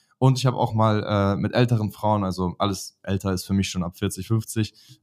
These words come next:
ähm, das auch mal getestet, um zu schauen, hey, vielleicht kommen hier auch gewisse andere Zielgruppen an, ne? Die Mummies, die, ja, wie gesagt, die bisschen älteren Frauen, ähm, Hausmütter, äh, Hausfrauen und so weiter.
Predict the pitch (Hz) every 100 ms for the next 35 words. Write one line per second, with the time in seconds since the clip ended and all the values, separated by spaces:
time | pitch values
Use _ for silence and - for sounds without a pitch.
0 | - 110 104 101 95 - - 113 117 107
1 | 101 95 107 104 - 101 98 95 92 95
2 | - 104 104 98 101 92 - - 95 -
3 | 104 104 98 _ _ _ 101 101 - 101
4 | 98 - 120 120 113 117 110 110 107 107
5 | 101 101 92 104 117 113 107 - _ -
6 | _ 98 95 92 98 87 98 95 95 95
7 | 104 104 113 107 104 - 107 104 101 _
8 | - _ - 95 92 92 92 - - 107
9 | 104 107 101 104 95 92 92 92 101 -
10 | 98 92 87 87 87 85 -